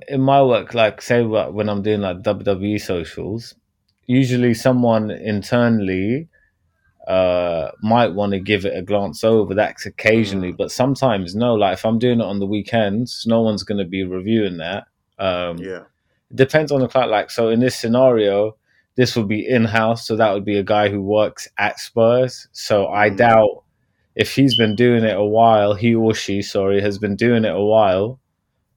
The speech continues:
Speaker 1: then perhaps no one would have checked that.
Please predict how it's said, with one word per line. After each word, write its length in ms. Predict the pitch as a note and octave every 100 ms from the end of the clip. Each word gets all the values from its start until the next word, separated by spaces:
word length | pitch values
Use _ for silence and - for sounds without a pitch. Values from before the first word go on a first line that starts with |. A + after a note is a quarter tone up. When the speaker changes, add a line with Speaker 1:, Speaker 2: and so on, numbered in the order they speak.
| _
Speaker 1:
then 320 | G2+ G#2+ G#2 F#2+
perhaps 360 | - A2 - -
no 200 | G#2+ G#2+
one 340 | G#2 G2+ F#2
would 160 | F2+ F#2
have 140 | F#2
checked 340 | - G#2+ - -
that. 220 | D#2+ -